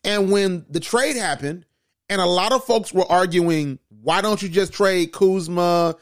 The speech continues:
Pope, and Harrell for Buddy Hield? Because it makes more sense within the offense. You put another capable shooter around LeBron and A D, and then Buddy Hield has proven that he's not just, he's not just a spot-up shooter."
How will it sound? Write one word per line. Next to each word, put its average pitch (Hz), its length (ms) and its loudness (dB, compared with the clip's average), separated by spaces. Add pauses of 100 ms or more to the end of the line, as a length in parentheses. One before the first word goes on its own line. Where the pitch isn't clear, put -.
(100)
Pope, 175 460 2 (160)
and 143 100 -6
Harrell 160 580 2
for 139 120 -6
Buddy 139 240 2
Hield? 143 340 -4 (160)
Because 135 220 -2
it 151 80 0
makes 170 300 -2
more 185 140 0
sense 180 280 -6
within 165 180 -2
the 175 100 -2
offense. 165 480 0
You 131 60 -8
put 180 180 -2
another 170 300 -2
capable 165 420 -6
shooter 170 480 -4 (380)
around 151 440 0
LeBron 160 400 2
and 156 100 -4
A 160 160 0
D, 160 340 0 (220)
and 165 100 -6
then 160 140 -2
Buddy 170 260 -2
Hield 180 280 2
has 196 200 -2
proven 175 500 -2 (340)
that 156 240 0
he's 170 200 -6
not 190 160 -2
just, 180 140 -6
he's 190 100 -2
not 214 140 -4
just 180 120 -10
a 135 40 -8
spot-up 190 400 0
shooter." 143 360 0